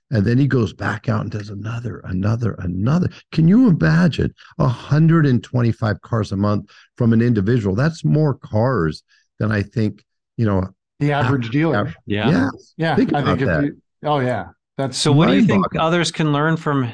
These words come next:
Speaker 3: from him? What's, what is his approach that others don't usually follow?
Speaker 1: Well, you know, start with this. Guys, let's be honest. How much time does the average salesperson in this country spend face-to-face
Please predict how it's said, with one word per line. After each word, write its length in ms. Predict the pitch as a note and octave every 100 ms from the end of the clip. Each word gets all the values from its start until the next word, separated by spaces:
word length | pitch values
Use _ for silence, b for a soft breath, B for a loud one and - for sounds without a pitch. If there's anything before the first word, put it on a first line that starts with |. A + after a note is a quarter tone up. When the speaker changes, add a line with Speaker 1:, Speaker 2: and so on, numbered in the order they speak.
| -
Speaker 3:
from 220 | - B2+
him? 260 | B2 F3+ F#2+
What's, 480 | A2+ B2 - - -
what 260 | A2+ A#2 D3+
is 160 | D#3
his 200 | - C#3
approach 560 | B2 F#2 C3+ A2+ F2 -
that 120 | A2
others 440 | G#2+ A2 G#2 - -
don't 200 | A#2+ A2+
usually 360 | A2+ G#2 G#2 F#2+
follow? 500 | - G2 F#2+ F2 D#2+ _ -
Speaker 1:
Well, 320 | C3 A2+ G#2
you 180 | C3+ C3+
know, 80 | B2
start 380 | G2 - D3+ A#2
with 180 | G2 -
this. 300 | F#2+ D2 -
Guys, 340 | A#2 G#2+ -
let's 180 | D3+ B2
be 160 | C3+
honest. 440 | G#2 D#2+ C2 B1 - _ _ _ _ _
How 120 | - D3+
much 280 | F#3+ -
time 260 | - B2+ B2
does 160 | G#2+ F2
the 160 | G2
average 560 | G#2+ G#2 A#2+ B2 B2+ -
salesperson 800 | - G#2+ F#2+ - F#2+ - G2+ F2+
in 180 | F2
this 220 | F#2 D#3 -
country 440 | A#2+ G#2 - D2+
spend 440 | - - G2 F#2
face-to-face 1300 | - - B2+ C#3+ - - E3+ - D3 G#2 D#2 - -